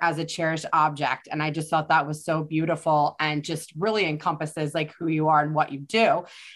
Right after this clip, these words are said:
And so back in, I don't know, the, the, the turn of the aughts, <laughs> that too, like, my grad school years, uh, before I started working in the beer industry, I think that was the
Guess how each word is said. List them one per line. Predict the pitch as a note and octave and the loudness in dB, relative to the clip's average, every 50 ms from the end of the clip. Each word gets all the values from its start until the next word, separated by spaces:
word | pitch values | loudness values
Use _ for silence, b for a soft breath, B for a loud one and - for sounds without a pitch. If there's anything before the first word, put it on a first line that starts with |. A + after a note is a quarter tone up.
| B B | B B
And | F3 E3 D#3+ | -2 -2 -2
so | - - F#3 F3 F3 E3+ E3+ E3+ F3 E3+ D#3+ - | 0 4 6 6 8 8 6 6 4 2 0 2
back | F3+ E3+ E3+ F3 F3+ F3 F3 - - - | 4 6 8 8 6 6 2 -4 -10 -4
in, | F3 F3 F3 F3 F3 F3 F3 F3 F3 F3 F3 E3+ F3 F3 F3 - - _ _ _ _ _ _ _ - | -2 0 0 2 2 2 2 2 2 0 0 0 0 -2 -2 -6 -12 _ _ _ _ _ _ _ 2
I | D4 F4 | 4 6
don't | E4+ E4 D#4 | 6 6 6
know, | D4+ B3 G3+ G3 | 6 6 6 6
the, | G3 F#3+ F#3+ F#3 F#3 F#3 F#3 F#3 F3+ F3+ E3+ | 6 6 6 8 8 6 6 4 2 0 0
the, | E3 G3 F#3 F#3 F3 E3+ D#3 - - - | 0 2 4 4 2 0 -4 -12 -6 -2
the | A3+ A3 | -2 -2
turn | - - - C4 B3+ C4 | 0 0 0 2 2 2
of | B3+ B3 | 2 2
the | B3 A3+ | 2 6
aughts, | A3+ A3 A#3 A3+ A#3 - - - - G#4+ | 8 8 8 8 6 2 -2 -4 0 4
<laughs> | G#4 G4 - F#4 E4+ E4+ - F4 E4+ E4+ - | 2 4 6 6 6 8 8 6 4 6 4
that | D#4 D#4 - - - - | 4 4 4 2 -2 0
too, | D4 C4+ C#4 C4+ | 0 2 2 2
like, | B3+ B3 A#3+ | 2 2 4
my | A#3 B3 A#3+ | 4 4 2
grad | A3+ A3+ G#3 F#3+ F#3+ G3+ G3 | 4 6 6 6 6 6 2
school | - - - A3+ G#3 | -2 -4 -2 -2 0
years, | G3+ F#3+ F3+ F#3 F3+ F#3 F#3+ F#3 - b b b b b b b b | 0 0 2 4 4 4 2 0 -4 b b b b b b b b
uh, | - F3 E3+ E3+ | 4 6 6 6
before | E3 E3+ F#3 - G3 F3+ | 6 2 0 2 2 2
I | F#3 | 2
started | F3+ G3 F#3+ F3 | 2 0 -2 0
working | F#3 F3+ F3+ F#3 F3+ | 0 0 0 -2 -4
in | F3+ F3 | -2 -2
the | E3 | -2
beer | D#3 - E3+ E3+ F#3 | -2 0 2 2 4
industry, | G3 G3 F#3 F3+ F3+ F3+ - - E3+ E3 E3 E3 E3 | 4 2 2 0 -2 -2 -4 -2 0 2 4 4 4
I | - E3 E3+ | 4 2 0
think | F3 F#3 F3 - | 0 0 0 2
that | F3+ E3+ | 2 2
was | F3 D#3 | 2 0
the | F3+ E3+ | -4 -6